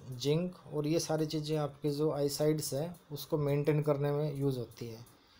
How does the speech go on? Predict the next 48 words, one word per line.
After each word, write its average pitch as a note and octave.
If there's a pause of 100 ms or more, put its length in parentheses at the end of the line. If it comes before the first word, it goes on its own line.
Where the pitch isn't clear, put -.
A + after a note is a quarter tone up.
(240)
ठीक -
है। F3
तो D3+
आशा C3
करता D#3
हूँ E3
ये E3
वीडियो D3+
आपको D3
पसंद C#3
आया C#3+
होगा। C3+ (180)
एटॉमी C#3+
आई C#3
ल्यूटिन C#3
का C#3
जो C#3+
प्रोडक्ट C3+
है, D3+ (400)
नाइंटी C#3
कैप्सूल D3
आते C3
हैं C3
इसमें, D3
एक D3+
कैप्सूल D3
का C#3+
जो C#3
वेट C#3
है C3+
फ़ोर्टी C#3
फ़ाइव C3
ग्राम C3
है F3+ (540)
और C#3
आँखों D3
के D3+
लिए D#3
बहुत B2+
ही D3
बेस्ट B2+
प्रोडक्ट A#2
है G#2+
दोस्तों। A2+ (100)
Thank C3+
you C#3 (120)
very A#2
much। -